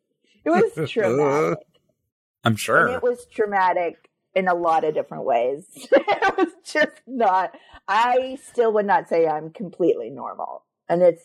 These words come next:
Speaker 2: <sighs>
Speaker 1: days, like, like, almost a week out. Because Dan Tipton, now, he went to Google, and we've already established she's a liar.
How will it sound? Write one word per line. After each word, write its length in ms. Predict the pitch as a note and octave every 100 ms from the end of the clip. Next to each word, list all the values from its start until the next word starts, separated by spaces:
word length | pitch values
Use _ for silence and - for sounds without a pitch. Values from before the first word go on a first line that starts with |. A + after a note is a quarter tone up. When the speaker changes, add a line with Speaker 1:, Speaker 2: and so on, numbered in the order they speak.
| _
Speaker 2:
<sighs> 100 | -
Speaker 1:
days, 400 | - D3+ C#3+ - - - - - - - -
like, 460 | - - - - -
like, 180 | F3 F#3
almost 300 | F3+ F3 D#3+ E3
a 80 |
week 440 | B2 C3 E3 D3+ -
out. 280 | C#3 - - - _ -
Because 320 | A#3+ A#3+ A3+ F#3 -
Dan 260 | A3 G#3 G3
Tipton, 480 | B3+ B3+ G#3 F3+ - C4+
now, 380 | C#4 D4 D#4+ - _ _
he 200 | _ C4+
went 200 | C#4 F#4+
to 100 | F#4
Google, 400 | B3+ F#4 C4+ G3+
and 80 | G3+
we've 180 | G3+ G3+
already 360 | A3+ B3+ B3 A3
established 640 | G3+ A3 G#3+ - F#3+ - -
she's 260 | A3+ F#3+
a 80 | F#3+
liar. 520 | D#3+ E3 C#3 G#2 -